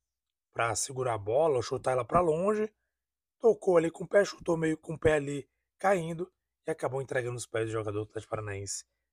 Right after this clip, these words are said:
que só teve o trabalho de empurrar pras redes.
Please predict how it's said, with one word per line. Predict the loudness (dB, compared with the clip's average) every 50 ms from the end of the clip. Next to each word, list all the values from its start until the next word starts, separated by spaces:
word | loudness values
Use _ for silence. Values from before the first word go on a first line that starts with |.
| _ _ _
que | -10
só | -8 -8 -8
teve | -8 _ -6 -4 -4 -4 -4 -6 -8
o | -10 -10
trabalho | _ -6 -4 -4 -2 -4 -4 -4 -6 -6
de | -8 -10
empurrar | -12 -8 -6 -6 -6 -4 -6 -6
pras | -4 -4 -4 -4 -6
redes. | -12 -14 -16 -14 -14 -14 -14 _